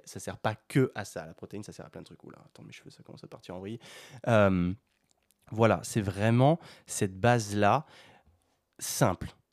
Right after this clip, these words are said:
simple, simple, simple. Tu vois, comme dirait Aurel San, je vais utiliser des mots simples parce que vous êtes trop cons. C'est pas ce que je suis en train de dire. Attention, c'est pas ce que je suis en train de dire. C'est ce que lui dit dans sa musique, mais c'est la même, euh, morale. C'est que on nous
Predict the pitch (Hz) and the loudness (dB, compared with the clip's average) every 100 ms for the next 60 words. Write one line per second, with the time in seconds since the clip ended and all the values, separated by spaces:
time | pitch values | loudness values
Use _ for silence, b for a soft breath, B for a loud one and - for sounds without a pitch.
0 | _ - - 135 143 - - 127 113 - | _ -10 0 2 2 -2 -6 -2 -2 -4
1 | - - 98 78 98 104 98 104 104 117 | -6 0 0 0 -8 -6 -2 0 2 0
2 | 110 107 - 120 123 143 - _ _ - | 0 0 0 2 4 4 0 _ _ -10
3 | 98 110 110 113 113 110 107 98 87 - | 2 4 4 0 2 4 4 2 0 0
4 | 131 143 104 87 b b b b b - | 0 2 0 -4 b b b b b -4
5 | - - 120 127 - - 113 - - - | -2 0 2 2 -2 -2 0 -2 -10 -8
6 | 110 - 131 135 - 123 123 110 101 - | -2 2 2 4 4 4 4 2 0 -2
7 | 95 104 - 131 127 123 - 143 - 151 | -4 -2 4 4 4 4 6 6 4 2
8 | 165 127 139 113 104 - 107 113 123 127 | 2 2 4 4 4 0 0 4 6 6
9 | 117 110 110 110 135 - B B 113 107 | 6 4 2 4 2 -2 B B 2 2
10 | - 117 101 110 127 127 107 B B - | 6 6 8 8 8 8 4 B B 0
11 | 107 98 113 110 95 95 120 - B B | 2 4 6 6 6 2 2 -2 B B
12 | - 110 - 104 90 _ - 123 117 117 | -4 -4 0 2 2 _ -4 0 2 0
13 | 107 101 95 | 0 -2 -6